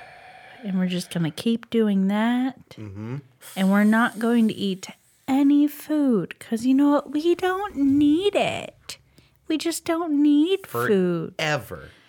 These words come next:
Speaker 1: Forever. I mean, you don't need food. And honestly, you don't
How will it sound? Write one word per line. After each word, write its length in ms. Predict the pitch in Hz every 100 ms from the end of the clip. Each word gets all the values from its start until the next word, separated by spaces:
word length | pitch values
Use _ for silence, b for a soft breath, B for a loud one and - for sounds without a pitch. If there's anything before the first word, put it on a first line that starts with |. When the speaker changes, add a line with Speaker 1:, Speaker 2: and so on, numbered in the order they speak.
| b
Speaker 1:
Forever. 920 | - 320 294 294 330 320 233 156 - 196
I 120 | 220
mean, 160 | 262 262
you 120 | 269
don't 200 | 285 262
need 240 | 262 302
food. 300 | - 240 220
And 180 | - 277
honestly, 500 | 269 330 381 - 302
you 300 | 277 226 277
don't 360 | 311 392 403